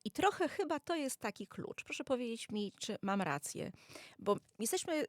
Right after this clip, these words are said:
e, chwilę po tym, em, po dniu otwartym, jesteśmy chwilę po dniu otwartym uczelni. E, fantastyczna frekwencja, mnóstwo młodych ludzi,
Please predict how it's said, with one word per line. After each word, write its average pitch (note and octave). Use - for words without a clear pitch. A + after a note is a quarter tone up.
e, G#3+
chwilę F4
po C#4+
tym, C4+
em, G#3
po A3+
dniu B3
otwartym, E3+
jesteśmy A#3
chwilę C4
po -
dniu A3+
otwartym G#3
uczelni. F#3
E, F3+
fantastyczna G#3+
frekwencja, E3
mnóstwo G#3+
młodych G3
ludzi, D#3